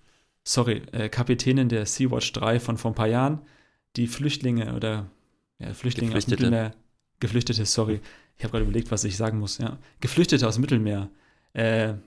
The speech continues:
Speaker 1: eigenmächtig quasi in Italien an Land hat gehen lassen, sozusagen, gegen die Anordnung der Polizei damals und so. Und dafür quasi groß in den Medien, weil das ja wieder ein Riesenskandal war und so, aber es ist gar nicht das Thema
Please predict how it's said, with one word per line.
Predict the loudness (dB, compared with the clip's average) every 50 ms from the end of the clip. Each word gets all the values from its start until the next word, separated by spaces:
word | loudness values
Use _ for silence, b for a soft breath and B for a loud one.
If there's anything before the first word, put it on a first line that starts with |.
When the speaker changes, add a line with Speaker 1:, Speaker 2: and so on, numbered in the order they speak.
| _ _ _ _ -2
Speaker 1:
eigenmächtig | 0 2 4 6 6 4 4 2 -2 -4 -4
quasi | 0 0 2 2 2 0
in | -2
Italien | -2 -2 0 2 2 4 4 4
an | 2 2
Land | 2 2 2 2 0
hat | -2 -2 2
gehen | 2 2 2 2
lassen, | 0 0 0 0 -2
sozusagen, | -2 -2 -4 -6 -4 -2 -2 0 0 -2 -4 -6 b b b b b b b b b 2
gegen | 4 4 6 6 4 2 2 2 0
die | -2 -2 -2 -2 -4 -4 -6 -6 -4
Anordnung | -2 -2 0 0 -2 -2 -4 -4 -4
der | -4 -4 -6 -6 -8 -12 _ -6
Polizei | -4 -2 -2 0 0 0 2
damals | 2 0 0 0 -2 -2 -2
und | -2
so. | -2 -2 -2 -4 b b b b b b b b b b b b
Und | 0 2 2 4 4
dafür | 4 4 4 4 6 6 4 4
quasi | 2 2 2 2 2
groß | 2 2 0 2 2
in | 2 2
den | 4
Medien, | 4 4 6 6 4 4 4 4 2 0 0
weil | 0 0
das | 0 0
ja | -2 -2 -4
wieder | -2 -4
ein | -2 -2
Riesenskandal | 0 0 0 0 0 0 2 4 2 2 2
war | 2 0 0 0
und | 0
so, | 0 2 2
aber | 4 2
es | 2 2
ist | -2 -2
gar | 0 0
nicht | 0 0
das | 0 0
Thema | 0 0 2 2 0 -2 -4